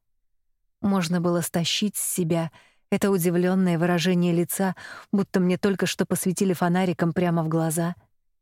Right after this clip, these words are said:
Я даже могла сделать вид, что смеюсь над чем-то вместе со всеми. Я представляла, как возвращаюсь к привычным занятиям, скажем,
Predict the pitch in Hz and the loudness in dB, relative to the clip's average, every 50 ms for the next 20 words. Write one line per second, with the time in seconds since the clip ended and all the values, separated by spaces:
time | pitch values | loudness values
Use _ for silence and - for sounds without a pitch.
0 | _ _ _ _ _ _ _ _ _ _ - 208 196 196 185 175 175 165 170 175 | _ _ _ _ _ _ _ _ _ _ -2 -2 0 0 0 0 0 0 0 0
1 | 170 170 165 170 165 170 165 151 156 170 160 165 165 - - 170 175 175 - - | 0 0 2 2 2 0 0 0 0 0 0 0 0 -2 -2 0 0 -2 -2 -6
2 | - - _ _ _ _ _ _ _ - - - - 202 - - 196 185 185 175 | -12 -20 _ _ _ _ _ _ _ -6 -4 -2 0 -2 0 0 0 0 0 2
3 | 175 185 185 170 - - - _ _ - - 170 165 156 - - - - - 180 | 2 0 0 -2 -4 -6 -12 _ _ -2 0 0 0 -2 -4 -4 -4 -2 0 0
4 | 165 170 165 - - 175 165 - _ _ _ _ _ - 180 175 175 170 160 151 | 0 0 -2 -2 -4 -6 -6 -8 _ _ _ _ _ -2 0 0 0 0 0 -2
5 | - - 170 - - 170 160 - - - 175 165 156 156 156 156 - _ _ _ | -4 -4 -4 -4 -2 -4 -4 -4 -2 -2 0 0 0 0 -2 -4 -8 _ _ _
6 | _ _ _ _ _ _ _ _ _ _ _ _ _ _ _ _ _ _ _ _ | _ _ _ _ _ _ _ _ _ _ _ _ _ _ _ _ _ _ _ _
7 | _ _ _ _ _ _ _ - 220 196 202 185 - 190 180 170 - - - 175 | _ _ _ _ _ _ _ -2 0 2 2 2 2 0 0 0 -2 0 0 2
8 | 165 175 175 180 190 196 165 151 151 147 - _ _ _ _ _ _ _ _ _ | 2 2 2 2 2 0 0 -2 -4 -6 -10 _ _ _ _ _ _ _ _ _
9 | _ - 196 - 196 202 196 175 175 180 190 185 175 - - - 208 208 196 170 | _ -2 0 0 0 0 0 2 0 0 0 0 0 -2 -2 0 0 0 0 -2
10 | - - - - 190 196 180 185 190 - - 196 185 185 170 180 185 185 185 175 | -4 -8 -6 -2 -2 0 0 0 -2 -2 0 0 0 0 0 0 0 0 2 0
11 | 165 156 151 - 196 185 165 160 151 - - - 170 165 147 175 165 156 | 0 -2 -2 -2 -2 -2 -2 -2 -2 -4 -2 -2 -2 0 0 0 -2 -2